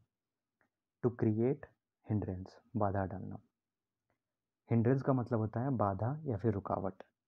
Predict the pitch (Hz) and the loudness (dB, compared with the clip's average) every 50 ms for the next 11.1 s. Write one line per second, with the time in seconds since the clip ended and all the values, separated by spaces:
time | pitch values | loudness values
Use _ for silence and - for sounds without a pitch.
0 | _ _ _ _ _ _ _ _ _ _ _ _ _ _ - 110 117 120 - - | _ _ _ _ _ _ _ _ _ _ _ _ _ _ -2 -2 -2 -2 -4 -8
1 | - - 131 143 147 - _ _ _ _ _ _ _ _ _ _ _ _ _ _ | -6 -4 -4 -4 -6 -8 _ _ _ _ _ _ _ _ _ _ _ _ _ _
2 | _ _ _ _ _ _ _ _ _ _ _ _ _ _ _ _ _ _ _ _ | _ _ _ _ _ _ _ _ _ _ _ _ _ _ _ _ _ _ _ _
3 | _ _ _ _ _ _ _ _ _ _ _ - 117 117 113 110 - 143 143 135 | _ _ _ _ _ _ _ _ _ _ _ 0 0 2 0 0 0 0 0 0
4 | 104 104 95 - - - - - - _ _ _ _ _ _ _ _ _ - 117 | 0 -2 -4 -4 -10 -16 -16 -18 -20 _ _ _ _ _ _ _ _ _ 2 2
5 | 120 117 113 - 117 107 - 110 104 104 113 131 147 - _ _ _ _ - 104 | 2 2 2 0 -2 -2 0 -2 -2 -2 -4 -6 -8 -10 _ _ _ _ -4 0
6 | 113 110 110 113 131 143 139 - 117 110 113 143 139 - - _ _ _ _ - | 0 2 2 2 0 -2 -2 0 0 0 2 0 -2 -6 -12 _ _ _ _ -4
7 | 113 110 113 131 - - - - 123 104 101 98 - - 98 101 - - - - | -2 0 0 0 -2 -4 -6 -4 -4 -2 -2 -4 -4 -4 -6 -6 -6 -10 -16 -20
8 | - _ _ _ _ _ _ - 110 107 98 113 110 113 - - 95 92 90 - | -20 _ _ _ _ _ _ -6 -4 -2 -2 -2 -2 -2 -2 -4 -4 -2 -4 -6
9 | 92 92 - - _ _ _ _ _ _ _ _ _ - 117 - - - 135 127 | -6 -6 -8 -14 _ _ _ _ _ _ _ _ _ -8 -8 -4 0 0 2 2
10 | 127 120 110 107 107 98 - 117 113 139 151 147 - 110 101 104 104 95 - 120 | 2 2 4 2 2 2 0 -2 -2 -2 -4 -4 -2 -2 -2 -2 -2 -2 -2 -4
11 | 139 | -4